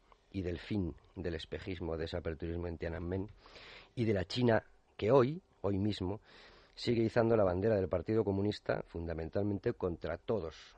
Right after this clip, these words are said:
los chinos y además sigue pronunciando los eufemismos de antaño, reeducando, escondiendo miserias y también como entonces fascinando a muchos, quizá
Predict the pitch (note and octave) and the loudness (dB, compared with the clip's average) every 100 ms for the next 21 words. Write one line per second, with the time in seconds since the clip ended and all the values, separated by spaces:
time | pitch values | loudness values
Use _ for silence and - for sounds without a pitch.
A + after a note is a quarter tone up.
0 | - - F2 - B2+ C#2+ - - F2 E2 | -14 -12 -8 -2 0 0 -4 -8 -6 -4
1 | F2+ F#2+ - A2+ G2 C#2+ E2+ E2 F#2 F2+ | -2 -2 0 2 2 0 -2 0 0 0
2 | F2 E2+ F#2 F2+ F2+ F2+ F#2 F2 F#2 F#2 | 0 0 -2 0 0 0 0 2 2 2
3 | A2 G#2 B2+ - - G2 G2 E2+ F2+ A2 | 2 2 -2 -8 -8 -4 -2 -4 2 4
4 | G2+ G2 A2+ - - - - - - G2+ | 4 2 -2 -14 -20 -20 -20 -18 -2 -2
5 | - G2+ G2+ A2 A2 G#2 A#2+ G#2 A2 - | 0 2 4 4 4 4 2 2 0 -4
6 | - - - - _ _ _ - G2+ E2+ | -12 -20 -20 -20 _ _ _ -10 -6 -2
7 | E2+ A#2 A#2+ A#2+ G#2 A2 G#2 A2+ - G2 | 2 4 6 6 4 2 0 -2 -2 -4
8 | F2 - F#2+ G2+ F2+ D#2+ - - - _ | -4 -4 -2 0 -2 -4 -8 -20 -20 _
9 | F2+ B2+ F#3 - - - D#2+ | -6 -6 -6 -12 -14 -12 -6